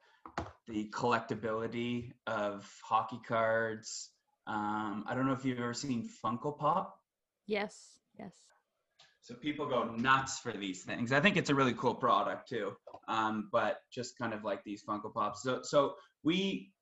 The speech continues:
Speaker 1: you know, we see other brands that are out there. I mean, these are little toys, but you can find things that you like about different brands and model yourself, model yourself after them. Um, but yeah.
Speaker 2: I believe last year you guys were expected to hit,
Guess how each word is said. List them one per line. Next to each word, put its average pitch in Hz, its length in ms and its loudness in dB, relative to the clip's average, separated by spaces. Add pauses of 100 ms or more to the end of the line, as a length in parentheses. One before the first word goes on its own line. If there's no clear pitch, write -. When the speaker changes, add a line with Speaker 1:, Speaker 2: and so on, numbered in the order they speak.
(160)
Speaker 1:
you 135 120 0
know, 123 280 -2
we 147 180 4
see 143 520 4
other 135 300 6
brands 135 540 4
that 139 140 4
are 123 120 8
out 143 240 6
there. 156 200 2
I 147 60 4
mean, 135 220 6
these 143 180 4
are 143 120 6
little 131 300 2
toys, 135 600 0
but 113 240 2 (320)
you 131 120 6
can 120 200 6
find 135 440 4
things 127 260 -2
that 117 120 -4
you 110 120 -6
like 110 260 0
about 127 300 0
different 123 320 -4
brands 123 400 0
and 113 160 2
model 110 300 2
yourself, 110 480 -2 (100)
model 110 540 -2 (160)
yourself 107 380 -4
after 135 280 0
them. 180 300 0 (500)
Um, 113 420 2
but 120 180 2
yeah. 113 180 0 (400)
Speaker 2:
I 220 80 6
believe 262 380 4
last 208 360 4
year 247 160 6
you 226 220 6
guys 202 360 8
were 214 100 8
expected 196 460 0
to 208 80 2
hit, 185 320 2